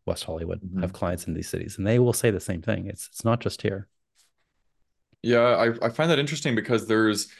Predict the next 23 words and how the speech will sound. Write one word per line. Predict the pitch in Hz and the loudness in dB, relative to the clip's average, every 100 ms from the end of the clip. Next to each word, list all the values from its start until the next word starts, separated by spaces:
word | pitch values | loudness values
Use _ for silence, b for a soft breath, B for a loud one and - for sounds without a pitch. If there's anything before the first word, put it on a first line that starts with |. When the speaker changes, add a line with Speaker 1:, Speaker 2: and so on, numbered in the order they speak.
| B B | B B
Speaker 2:
I'd | 127 | 2
say | 127 165 | 4 2
Calgary | - 123 139 147 165 180 | 2 4 4 4 4 4
is | 120 | 4
on | 120 110 | 2 0
a, | 104 - | -2 0
on, | 104 107 | 0 2
like, | 101 98 - | 0 0 -6
it's, | - - | -8 -4
it's | - - | -4 -4
a | |
teetering | 95 - 110 92 85 | -2 0 2 4 2
point | 85 82 76 | -2 -2 0
right | 80 - | 0 2
now. | 80 | 0
Vancouver | 80 90 - 123 | 0 -2 0 2
was | 107 85 | 2 4
very | 85 85 | 4 4
much | 78 - | 2 0
like | 78 78 | -2 -2
that, | 73 67 | -2 -2
and | 82 | -2
there, | 85 | -2